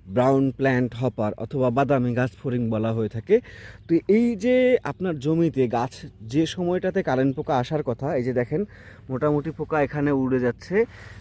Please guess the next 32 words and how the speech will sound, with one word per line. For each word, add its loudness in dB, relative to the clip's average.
আমি 2
যদি 2
আপনাদেরকে -2
একটু -8
দেখাতে -2
চাই, -2
প্রচণ্ড 0
পরিমাণে -2
পোকা -4
উড়ে 4
যাচ্ছে। -2
হ্যাঁ, -4
মনে 4
হয় 4
বোঝা 6
যাচ্ছে। 0
তো 4
এই 6
পোকাগুলো 4
স্বভাবতই 2
এই 0
বয়সটাতে 0
কিন্তু -6
আসার -4
কথা -8
না, -2
কারণ -2
এখন -2
ধানের 2
বয়স 2
সর্বোচ্চ -6
হলে 2